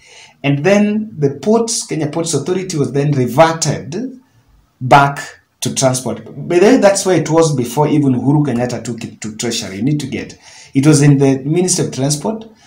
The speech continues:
Uhuru Kenyatta took it to treasury, a minister, uh, I think maybe to micromanage. And after that, when Ruto came, it was taken back to transport, where now Kipchumba Murkomen is the man in it. So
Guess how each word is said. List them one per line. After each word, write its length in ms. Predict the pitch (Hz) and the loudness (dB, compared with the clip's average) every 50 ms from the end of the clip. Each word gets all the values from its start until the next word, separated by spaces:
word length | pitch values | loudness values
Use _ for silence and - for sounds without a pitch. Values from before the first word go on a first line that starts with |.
| _ _ _ | _ _ _
Uhuru 240 | - 139 170 214 214 | 0 2 2 2 4
Kenyatta 340 | 208 175 175 175 - 170 - | 4 2 2 2 0 -2 -4
took 200 | - 185 - - | -4 -4 -4 -4
it 100 | 151 143 | -4 -4
to 120 | 135 123 | -4 -4
treasury, 520 | - - 160 165 170 - 196 202 233 269 - - - - - - - _ _ _ | -4 -2 -2 0 0 0 -2 -2 -4 -6 -8 -12 -16 -20 -20 -20 -20 _ _ _
a 120 | - - 127 | -4 0 2
minister, 760 | 147 156 156 156 151 151 - - - - - - - - - | 4 6 8 8 6 6 4 2 -2 -4 -6 -6 -8 -6 -2
uh, 240 | 117 131 120 120 113 | 0 2 4 4 2
I 100 | 113 123 | 2 0
think 320 | 120 151 151 151 151 - - - _ | -2 -2 -2 -2 -2 -4 -10 -18 _
maybe 280 | - 131 143 143 135 127 | -2 0 2 2 2 0
to 100 | - 113 | 0 -2
micromanage. 1000 | 107 107 104 104 - 113 107 107 117 131 151 170 190 196 196 - - - - - _ _ _ _ _ _ _ _ - | -4 -4 -4 -6 -8 -6 -2 0 0 0 0 -2 -4 -6 -6 -8 -8 -8 -10 -12 _ _ _ _ _ _ _ _ -2
And 140 | 127 135 - | 2 4 4
after 260 | - - - 220 - | 4 4 2 4 6
that, 220 | 185 180 180 175 | 6 6 6 4
when 120 | 170 147 147 | 2 2 2
Ruto 280 | 147 - 165 147 - | 2 2 -2 -2 0
came, 240 | - 233 214 190 - | 2 2 2 2 0
it 160 | - 170 143 147 | -4 -2 0 0
was 140 | 139 - | 0 0
taken 320 | - 180 170 175 180 160 127 | 0 -2 0 0 2 2 4
back 200 | 135 139 139 - | 4 4 4 2
to 80 | 135 | -4
transport, 460 | 113 - 147 165 165 - - 139 - - | -2 0 0 0 0 -2 -4 -6 -4 -2
where 320 | 110 151 185 180 156 135 | 2 2 4 4 4 4
now 420 | 127 131 135 135 135 147 147 147 - | 4 2 2 2 0 0 -4 -6 -6
Kipchumba 440 | - 139 - - - 139 135 131 107 | -6 -6 -6 -2 0 0 0 0 0
Murkomen 640 | 107 120 117 - - 123 117 113 117 117 113 - - | 0 -2 -2 -2 -4 -4 -4 -4 -4 -6 -8 -8 -10
is 120 | - 107 | -10 -8
the 100 | 104 101 | -6 -4
man 420 | 104 110 110 110 110 110 107 - - _ _ _ _ _ - | -4 -2 -2 -4 -4 -6 -10 -16 -20 _ _ _ _ _ -4
in 140 | 139 107 | -2 0
it. 480 | 113 117 110 - - - - - - _ _ _ _ _ _ _ _ _ _ _ - - - - - _ | -2 -2 -4 -4 -6 -6 -6 -8 -12 _ _ _ _ _ _ _ _ _ _ _ -20 -20 -20 -20 -14 _
So 580 | - - - 202 196 185 185 180 180 180 - - | -2 2 6 6 8 8 8 6 2 -2 -6 -14